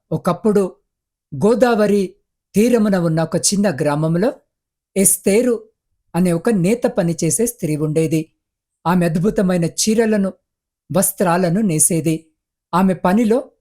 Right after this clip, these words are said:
అంకితభావము, దేవుని పట్ల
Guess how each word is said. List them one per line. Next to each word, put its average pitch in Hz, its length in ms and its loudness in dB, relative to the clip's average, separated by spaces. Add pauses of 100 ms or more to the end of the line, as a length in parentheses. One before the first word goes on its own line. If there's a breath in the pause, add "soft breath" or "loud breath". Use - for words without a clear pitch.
(160)
అంకితభావము, 156 840 -2 (480)
దేవుని 175 360 0
పట్ల 208 580 -2